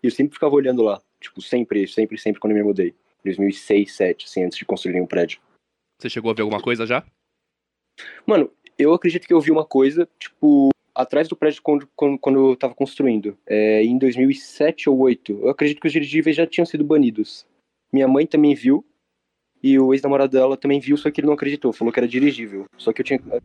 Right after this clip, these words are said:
Speaker 1: tenho quase certeza que já tinham sido banidos. E, mano, era muito luminoso e muito enorme, mano. Tipo, muito enorme mesmo. Eu realmente acredito que eu tenha visto isso, mas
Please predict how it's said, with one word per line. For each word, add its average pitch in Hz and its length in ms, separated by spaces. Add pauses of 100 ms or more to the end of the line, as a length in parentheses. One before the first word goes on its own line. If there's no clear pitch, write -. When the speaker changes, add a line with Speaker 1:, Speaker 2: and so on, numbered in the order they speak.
Speaker 1:
tenho 135 180
quase 170 200
certeza 160 260
que - 60
já 147 80
tinham 147 120
sido 139 160
banidos. 139 640 (420)
E, 135 80
mano, 139 300
era 135 160
muito 135 460
luminoso 123 400
e - 20
muito 123 320
enorme, 110 400
mano. 90 200
Tipo, - 280 (100)
muito 123 320
enorme 110 220
mesmo. 90 320 (420)
Eu 123 100
realmente 147 260
acredito 147 260
que 160 60
eu 160 40
tenha 175 160
visto 156 280
isso, - 360
mas 143 640